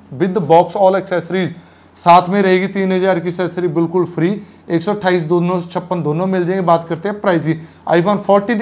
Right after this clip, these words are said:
एक सौ अट्ठाईस start हो जाएगा सिर्फ और सिर्फ छियालीस हजार पाँच सौ से and दो छप्पन start हो जाएगा सिर्फ और सिर्फ पचास हजार पाँच सौ। Depend on product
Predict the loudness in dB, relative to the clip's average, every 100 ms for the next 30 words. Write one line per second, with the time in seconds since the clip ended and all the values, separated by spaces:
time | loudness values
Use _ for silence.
0 | -2 -2 0 -4 -4 -2 -2 0 0 2
1 | 0 0 -2 -2 -4 -6 -6 -6 -8 -6
2 | -4 -2 -2 -4 -4 -4 -6 -6 -6 -8
3 | -8 -20 -10 -6 -2 0 0 -2 -4 -4
4 | 0 0 0 0 -4 -4 -6 -2 -4 -4
5 | -8 -10 -6 -6 -4 -6 -4 -6 -6 -8
6 | -10 -12 -20 -6 -2 0 2 4 4 4
7 | 0 2 2 -2